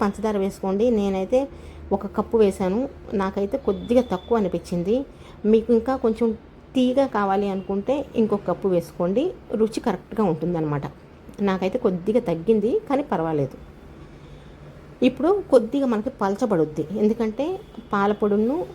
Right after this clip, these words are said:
పంచదార పడింది కాబట్టి మనకి ఇందాకంత గట్టిగా ఉండదు, కొద్దిగా పలచగా అవుతుంది. ఇప్పుడు మళ్ళీ మనం ఒక్క స్పూన్ నెయ్యి వేసుకోవాలి. నేను మీకు చెప్పాను కదండి, ఐదు స్పూన్లు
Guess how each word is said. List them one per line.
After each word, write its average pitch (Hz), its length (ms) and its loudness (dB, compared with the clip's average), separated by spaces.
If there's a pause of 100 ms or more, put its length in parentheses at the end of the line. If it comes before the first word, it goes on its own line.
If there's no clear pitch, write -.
(140)
పంచదార 208 420 0 (220)
పడింది 190 340 2
కాబట్టి 170 360 -2 (520)
మనకి 220 300 0 (140)
ఇందాకంత 226 440 2 (120)
గట్టిగా 226 380 0
ఉండదు, 180 240 2 (160)
కొద్దిగా 196 340 2 (120)
పలచగా 190 420 -2
అవుతుంది. 147 340 -2 (440)
ఇప్పుడు 214 180 4 (120)
మళ్ళీ 233 260 2 (120)
మనం 226 160 2 (160)
ఒక్క - 260 -6
స్పూన్ 262 280 4
నెయ్యి 165 200 2
వేసుకోవాలి. 151 500 0 (1700)
నేను 208 200 6
మీకు 196 180 0
చెప్పాను 208 340 0
కదండి, 208 260 2 (140)
ఐదు 190 160 2
స్పూన్లు 202 280 0